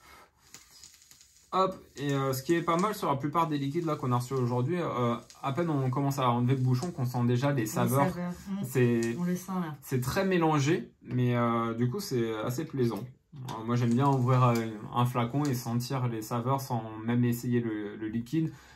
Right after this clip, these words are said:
Speaker 1: même si les sensations entre ce qu'on peut, euh, sentir et ce qu'on peut vaper,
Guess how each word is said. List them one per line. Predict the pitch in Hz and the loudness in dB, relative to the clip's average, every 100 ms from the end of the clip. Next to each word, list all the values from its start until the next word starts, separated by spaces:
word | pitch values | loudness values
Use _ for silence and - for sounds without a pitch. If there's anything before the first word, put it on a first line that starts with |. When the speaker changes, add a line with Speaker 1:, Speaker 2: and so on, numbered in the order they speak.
| - - | -14 0
Speaker 1:
même | 123 143 | 4 4
si | 131 139 | 4 2
les | 127 | 0
sensations | 135 127 123 156 151 | 0 0 0 0 0
entre | 123 - 120 | -2 -2 -4
ce | - | -2
qu'on | 120 | -4
peut, | 117 135 127 117 | 0 2 2 2
euh, | 110 | 0
sentir | - 127 123 - 143 127 120 | -2 0 0 2 0 0 -2
et | 123 | -4
ce | 120 | -4
qu'on | 123 | -4
peut | 117 117 | -2 -2
vaper, | 113 120 135 147 | -2 -2 0 -2